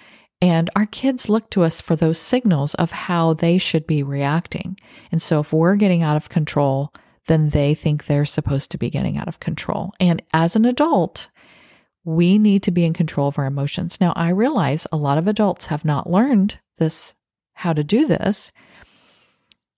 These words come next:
But just because we are adults, we need to really think about how can we stay in control of ourselves in a parenting role, or really in any role where someone's younger than us.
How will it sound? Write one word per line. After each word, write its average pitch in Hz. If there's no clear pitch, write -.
But 160
just -
because 190
we 160
are 165
adults, 139
we 147
need 151
to 143
really 175
think 185
about 135
how 165
can 180
we 151
stay 143
in 147
control 147
of 147
ourselves 135
in 151
a 156
parenting 139
role, -
or 175
really 175
in 151
any 151
role 127
where 139
someone's 143
younger 135
than -
us. -